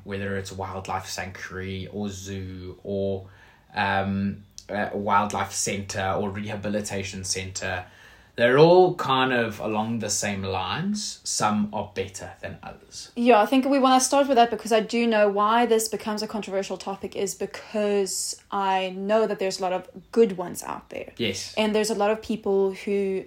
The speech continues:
Speaker 2: know these good ones and have messaged me before when I've, when I've dipped my toe into this topic before.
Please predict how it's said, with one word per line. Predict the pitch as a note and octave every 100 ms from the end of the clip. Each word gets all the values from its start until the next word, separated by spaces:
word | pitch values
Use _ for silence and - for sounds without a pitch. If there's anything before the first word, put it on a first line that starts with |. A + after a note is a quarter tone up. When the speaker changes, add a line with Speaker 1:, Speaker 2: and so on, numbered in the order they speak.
| -
Speaker 2:
know | G3+ G3+ A#3 C4 B3 A3+ G#3+
these | G#3+ A3
good | - G3
ones | F#3+ F#3+
and | F#3+
have | G3+ G#3+ G3 - - -
messaged | G#3+ G#3+ G#3 F#3 G3+
me | G3+ G3
before | F#3 F#3+ - C4 B3+ A#3+ A3
when | G3 G3+ G3
I've, | F#3+ - - - - -
when | G#3+ A3+
I've | A3 - - G3+ F#3
dipped | A3+ A#3
my | A3
toe | - A#3 G#3
into | G3+ F#3
this | G3
topic | - G3+ G3+ F#3+
before. | - - G#3+ F3+ G3+